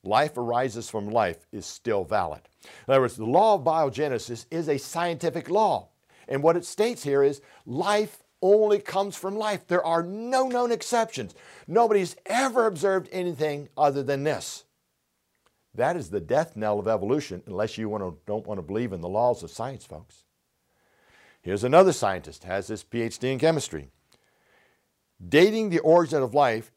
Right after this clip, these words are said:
to a time of billions of years ago still doesn't explain how life could start from non-living matter."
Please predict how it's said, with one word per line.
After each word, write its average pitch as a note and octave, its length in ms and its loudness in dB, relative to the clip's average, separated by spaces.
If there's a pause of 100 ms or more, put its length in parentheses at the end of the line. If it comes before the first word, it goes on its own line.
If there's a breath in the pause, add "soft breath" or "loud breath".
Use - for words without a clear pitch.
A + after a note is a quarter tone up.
to C3 140 0
a A2 60 -2
time C3+ 380 -2
of E2 340 -8
billions F#3 520 0
of C3 160 0
years D#3 500 -2
ago F2+ 440 -4 (300 soft breath)
still - 480 4
doesn't B2 380 -2
explain A2+ 460 -4
how A#2 120 0
life A#2+ 320 2
could C3+ 160 -8
start D3+ 380 0
from D#3 160 -6
non-living E3+ 580 -2
matter." G3 360 -4